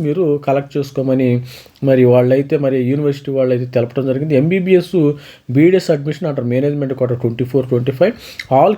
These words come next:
candidates parents who have submitted demand draft eleven lakhs towards security deposit amount of special stray vacancy phase of counseling are informed that D Ds of unallotted candidates,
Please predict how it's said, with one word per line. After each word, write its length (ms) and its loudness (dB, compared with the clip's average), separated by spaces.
candidates 400 0
parents 440 2
who 100 0
have 240 0
submitted 420 0
demand 380 2
draft 360 2
eleven 280 2
lakhs 260 0
towards 440 2
security 500 -6
deposit 360 -2
amount 360 -2
of 80 2
special 420 2
stray 220 2
vacancy 500 -2
phase 280 -4
of 40 0
counseling 440 -6
are 120 0
informed 500 0
that 160 0
D 80 2
Ds 180 -2
of 80 -2
unallotted 600 0
candidates, 440 -2